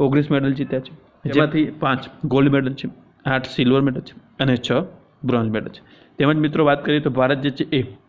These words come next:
ટોક્યો પેરાલિમ્પિકમાં મેડલ જીતવાવાળા દેશમાં ચોવીસમા સ્થાને આવ્યું છે. ત્યારબાદ જોઈએ મિત્રો આપણો આગળનો પ્રશ્ન કે તાજેતરમાં કયા રાજ્યમાં કાર્બી આંગલોંગ સમજૂતો થયો છે? તો મિત્રો, એની અંદર આપણો જવાબ આવે છે આસામ.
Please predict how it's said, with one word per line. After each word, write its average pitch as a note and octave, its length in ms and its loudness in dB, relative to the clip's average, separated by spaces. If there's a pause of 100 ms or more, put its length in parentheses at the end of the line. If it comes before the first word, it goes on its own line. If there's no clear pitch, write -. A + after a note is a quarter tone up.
(200)
ટોક્યો D#3 240 0
પેરાલિમ્પિકમાં D3 800 2 (240)
મેડલ C#3 260 2
જીતવાવાળા D3 420 2
દેશમાં C3 340 -4 (320)
ચોવીસમા C#3 360 2
સ્થાને F3 320 -2 (420)
આવ્યું - 240 -4
છે. - 160 -16 (600)
ત્યારબાદ D3 300 2
જોઈએ D3 140 2
મિત્રો C#3+ 260 0
આપણો C#3 160 -2 (160)
આગળનો A#2 300 -6
પ્રશ્ન - 260 -18 (760)
કે D#3 60 -6
તાજેતરમાં D3 600 2
કયા C3+ 180 2
રાજ્યમાં A#2 400 -2 (420)
કાર્બી D3 380 2 (120)
આંગલોંગ C#3 420 2 (100)
સમજૂતો C#3 380 0
થયો C3+ 180 -2
છે? C3+ 140 -10 (440)
તો C#3+ 80 0
મિત્રો, D3 260 0
એની D3 160 4
અંદર D3 140 2
આપણો C#3+ 180 -2
જવાબ B2+ 200 -2
આવે B2+ 80 -4
છે F3+ 160 -10 (320)
આસામ. A#2 320 -6